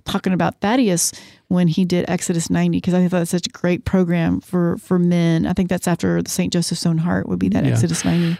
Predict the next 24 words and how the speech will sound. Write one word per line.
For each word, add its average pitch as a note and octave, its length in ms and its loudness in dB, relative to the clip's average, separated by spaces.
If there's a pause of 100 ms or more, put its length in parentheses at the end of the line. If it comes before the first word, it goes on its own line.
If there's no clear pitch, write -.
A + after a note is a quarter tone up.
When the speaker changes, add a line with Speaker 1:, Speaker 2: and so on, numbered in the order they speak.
Speaker 2:
Well, D3 220 2
and, D3 120 2
and C#3+ 200 2
speaking D3 420 0
of C#3 100 0
Saint D3 240 0
Joseph, C#3 520 0
I B2+ 280 0
just B2+ 320 0
want B2 200 0
to C#3+ 60 0
say B2+ 260 0
this C#3 160 0
publicly, C3+ 500 0
Thaddeus, A#2+ 640 0 (120)
you A2 240 2
were A2+ 80 4
Speaker 1:
You're C#3+ 140 2
Speaker 2:
right. F3+ 720 0
Speaker 1:
right. B3+ 140 0
<laughs> D#4+ 100 2
Speaker 2:
And C3 300 0 (500)
I B2 720 0
was C3 580 0